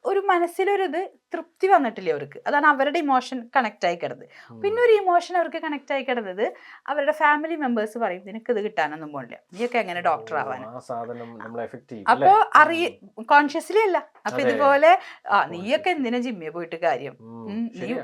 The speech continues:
Speaker 1: അപ്പൊ അങ്ങനെയൊക്കെ പല കാര്യങ്ങളുണ്ട്.
Speaker 2: തീർച്ചയായും.
Speaker 1: അപ്പൊ ബോഡി വെയിറ്റ് കുറയ്ക്കുന്നതിൽ ഞാൻ ചെയ്യാറ് അവർക്ക് റെസ്ട്രിക്ഷൻ, ഫുഡ് റെസ്ട്രിക്ഷൻ ഒന്നും കൊടുക്കാറില്ല.
Speaker 2: അത് ശരി.
Speaker 1: നന്നായിട്ട് ഭക്ഷണമൊക്കെ കഴിക്കാൻ പറയും. കാരണം
Speaker 2: ഓക്കെ, ആ.
Speaker 1: നമ്മള്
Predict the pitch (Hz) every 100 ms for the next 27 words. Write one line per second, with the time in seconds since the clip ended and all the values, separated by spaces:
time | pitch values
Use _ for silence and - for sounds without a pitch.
0 | - - 311 320 359 381 381 370 339 349
1 | 302 269 262 254 147 170 - 214 214 214
2 | 220 269 262 214 196 196 311 320 381 381
3 | 320 320 - 415 440 415 277 269 277 294
4 | 285 285 285 196 226 - - 277 277 339
5 | 339 - - 349 302 196 - 330 339 339
6 | - 320 254 226 233 196 165 143 135 107
7 | _ - 165 143 285 294 294 294 311 311
8 | - 269 240 240 240 - 185 202 180 151
9 | 196 196 160 - - - 311 339 359 403